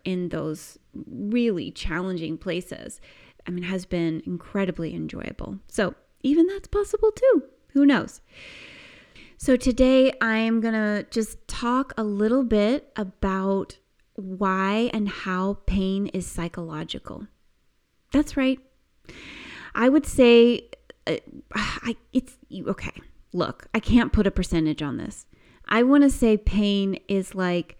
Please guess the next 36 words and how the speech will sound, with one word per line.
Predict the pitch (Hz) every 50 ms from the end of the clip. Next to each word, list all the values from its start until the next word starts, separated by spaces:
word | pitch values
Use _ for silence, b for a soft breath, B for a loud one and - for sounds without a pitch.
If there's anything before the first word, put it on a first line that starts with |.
| _ _ _ -
ninety-nine | 190 196 196 190 196 202 190 208 202 202 190 185 180 175 175 175 175
percent | - - 180 - - 214 175 - - -
psychological, | - 175 165 - - 160 156 160 156 147 - - - - 160 -
but | - - 147 - _
that | - 180 180 180 - - _ _ -
is | 185 180 165 175 - - - _
not | 185 175 170 170 170 - - -
based | 208 220 220 - -
in | 262 262 269
fact | 269 - - 165 220 247 - - - -
<laughs> |
or | - 233 - - - 262 269 - - -
research. | 254 247 226 226 - - 240 - - 202 - 269 277 - - - - - - _ - _ B B 453 B B B B B B B -
I | - 262 233
just | 269 269 254 - -
know | 247 240 240 233 233
that | 220 220 208 - - -
a, | 214 202 B B B B B B
a | - 233
large | 226 233 240 254 269 233 233 233 - -
portion | - 214 196 196 - 208 196
is. | 180 160 160 - -
And | 247 247 254
in | 247
fact, | 240 - 233 233 -
we | - - 233 269 262
can't, | 262 - - - - 311 294 269 214 180 - - - - - -
we | 311 294
could | 302 - 302 302
never | 294 294 311 294 269 233 220 202
really | 185 175 170 180 202 214 190 185 180 170 165 165
parse | - _ - - - 202 185 180 196 196 - -
the | - 202
different, | 180 - 185 165 - 180 175 160 - - _ _ - - _ _ _ _ - -
uh, |
uh, | 190 180 120 110 104